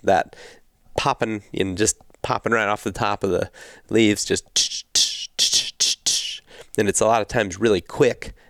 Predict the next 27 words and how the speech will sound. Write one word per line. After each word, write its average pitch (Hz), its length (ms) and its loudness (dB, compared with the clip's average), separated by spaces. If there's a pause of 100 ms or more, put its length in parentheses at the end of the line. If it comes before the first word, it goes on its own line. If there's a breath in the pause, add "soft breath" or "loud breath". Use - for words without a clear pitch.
(120)
and 92 260 -4
not 104 280 -2
necessarily, 92 920 2 (640 soft breath)
um, 80 540 -4 (200)
evenly 101 540 2
spaced, - 760 0 (220)
or 92 100 0
the 85 100 0
cadence 101 520 -2
isn't 101 240 0
exactly 92 540 -2
the 90 80 0
same. 95 280 0
It's 82 160 -4
usually 90 340 -2
just - 340 -6
quick. - 340 -6 (260 soft breath)
Or 92 300 2
if 101 160 -8
they're 95 140 2
rustling 90 560 0
and 85 100 -4
stuff - 400 -2
too, 90 400 0 (720 loud breath)
versus, 98 500 0
like, 90 320 0
uh, - 260 -2